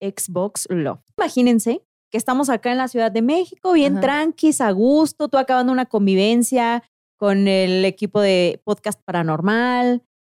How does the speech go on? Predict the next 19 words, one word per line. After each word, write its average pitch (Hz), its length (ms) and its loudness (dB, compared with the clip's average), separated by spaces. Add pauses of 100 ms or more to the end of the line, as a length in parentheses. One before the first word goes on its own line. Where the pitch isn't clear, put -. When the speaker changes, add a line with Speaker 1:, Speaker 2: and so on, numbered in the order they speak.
(100)
Speaker 1:
tú 226 60 -4
yendo 220 220 2
por 196 160 -2
un 202 160 2
elotito, 220 680 0
bien 208 160 2
a 175 60 0
gusto, 233 400 0
yo 226 100 4
por 214 160 -2
un 220 140 -2
pancito. 233 880 -2
Speaker 2:
Ujú. 190 380 -12
Speaker 1:
Y 269 80 2
de 269 120 2
pronto 277 480 -2
se 233 140 -4
dan 233 260 0
cuenta 247 540 -4